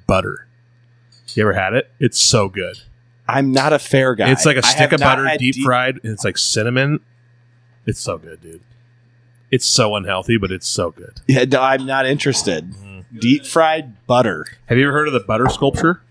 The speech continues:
Speaker 1: at the Iowa State
Speaker 2: Yeah,
Speaker 1: Fair?
Speaker 2: the butter cow.
Speaker 1: Yeah,
Speaker 2: I
Speaker 1: butter
Speaker 2: told
Speaker 1: cow.
Speaker 2: you, my parents dragged me to the fair a couple times
Speaker 1: Yeah.
Speaker 2: as
Speaker 1: Oh,
Speaker 2: a
Speaker 1: yeah.
Speaker 2: kid.
Speaker 1: You lived that. You lived, like,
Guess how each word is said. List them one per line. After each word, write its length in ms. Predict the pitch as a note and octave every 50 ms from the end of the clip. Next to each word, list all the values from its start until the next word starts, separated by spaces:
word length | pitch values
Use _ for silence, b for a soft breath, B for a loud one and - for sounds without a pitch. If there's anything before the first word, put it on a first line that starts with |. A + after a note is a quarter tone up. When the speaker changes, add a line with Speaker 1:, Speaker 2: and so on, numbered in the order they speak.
| _ _ _ -
Speaker 1:
at 80 | C3 C3
the 80 | C#3
Iowa 340 | C3+ C3 A#2 C3+ C#3 C3+ C3+
State 80 | - G3+
Speaker 2:
Yeah, 160 | A3+ D#3+ A#2
Speaker 1:
Fair? 160 | C#3 C#3 C#3+
Speaker 2:
the 80 | E3 A2
butter 160 | A2+ B2+ C#3+
cow. 400 | - - D3 C#3+ D3+ E3 F3+ E3 -
Speaker 1:
Yeah, 80 | A#2 G#2+
Speaker 2:
I 40 |
Speaker 1:
butter 120 | A#2+ C#3 -
Speaker 2:
told 180 | - A#3+ A#3
Speaker 1:
cow. 60 | A2 G#2
Speaker 2:
you, 80 | G#2 A2
my 100 | B2 B2+
parents 360 | - - F3+ F3+ D#3 C3+ -
dragged 260 | - B2+ B2 C3 C3+ C3
me 120 | C3 A#2
to 60 | G#2
the 80 | F#2+ F#2
fair 240 | - - C3+ C3+ G#2
a 40 | -
couple 220 | - F2 E2+ D#2+
times 160 | - - G#2+
Speaker 1:
Yeah. 80 | G2 F#2+
Speaker 2:
as 120 | G2 -
Speaker 1:
Oh, 40 | G#2
Speaker 2:
a 40 | A#2+
Speaker 1:
yeah. 120 | B2+ A#2+ G#2+
Speaker 2:
kid. 140 | G#2 G#2
Speaker 1:
You 80 | A2+ C3
lived 280 | C3 C#3 B2+ A2 G#2 G2
that. 220 | A2 G#2+ G#2 - _
You 160 | - G#2+ C3
lived, 200 | C#3 C#3+ A2+ G2
like, 200 | G#2 G2+ G2 F#2